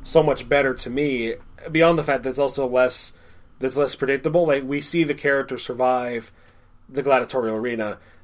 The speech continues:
and then we see the aftermath of a character just trying to survive and do what she feels is the right thing.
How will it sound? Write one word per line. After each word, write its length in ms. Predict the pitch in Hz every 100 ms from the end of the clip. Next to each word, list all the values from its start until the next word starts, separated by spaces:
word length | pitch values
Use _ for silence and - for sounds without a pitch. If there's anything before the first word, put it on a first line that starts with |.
| -
and 160 | 170 151
then 140 | 185
we 80 | 262
see 120 | 254 226
the 120 | -
aftermath 540 | 156 170 170 151 131
of 100 | 127
a 40 | 131
character 280 | 143 135 135
just 180 | 160
trying 420 | - 185 190 226 190
to 80 |
survive 680 | 180 151 135 127 139 135 120
and 140 | 120
do 120 | 135 151
what 140 | 135
she 160 | - 160
feels 380 | 156 147 147
is 80 | 131
the 80 | 131
right 280 | 127 131 131
thing. 520 | - 131 143 180